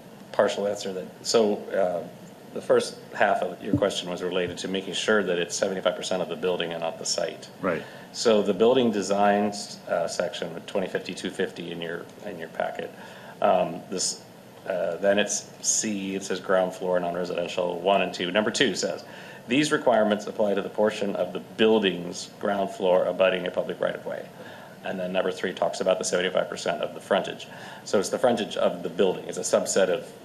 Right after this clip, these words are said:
Speaker 1: what it says before about being the building and not the
Speaker 2: Okay, so in this particular example on the screen, the open space should not have been considered as part of the facade width because it's not, because it's open. It's not.
Speaker 1: No, that's not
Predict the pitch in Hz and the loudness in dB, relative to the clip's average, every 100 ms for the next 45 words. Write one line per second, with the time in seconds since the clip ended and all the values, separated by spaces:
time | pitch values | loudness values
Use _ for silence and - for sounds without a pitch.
0 | - 95 90 - 90 92 90 95 87 - | -12 -6 -4 -2 -4 -4 0 2 2 0
1 | 82 82 - 90 85 82 - 95 92 90 | -4 -6 -6 -10 -12 -12 -6 -2 -2 -2
2 | 82 82 87 85 85 - - - - - | -10 -8 -6 -4 -6 -6 -8 -10 -10 0
3 | 113 110 101 - 117 117 123 123 131 117 | 2 4 2 4 6 8 8 6 4 2
4 | - 110 101 107 104 98 90 90 - - | 4 4 6 4 2 2 0 0 0 4
5 | 156 120 98 101 - - - 131 131 127 | 8 8 6 2 -4 -4 4 6 8 6
6 | 110 117 104 - 101 117 131 120 107 101 | 4 6 4 6 6 6 6 4 4 4
7 | 104 - 107 98 95 95 95 - 107 95 | 2 2 4 4 4 0 -2 2 4 4
8 | 90 - 95 - - - 107 101 90 90 | 2 0 -6 -6 -4 2 4 4 2 0
9 | 82 80 - - - - - - - - | -4 -6 -14 -20 -20 -20 -20 -20 -20 -20
10 | - - 123 110 117 98 101 - 104 - | -20 2 4 6 4 4 2 4 4 2
11 | - - - - 107 101 90 110 101 85 | -4 -12 -8 2 4 4 4 2 2 0
12 | - 95 - 113 - 110 101 87 - 107 | -6 -12 -10 -8 0 2 2 0 -4 -2
13 | 110 104 98 104 - 107 - - | 4 6 6 6 6 4 2 -2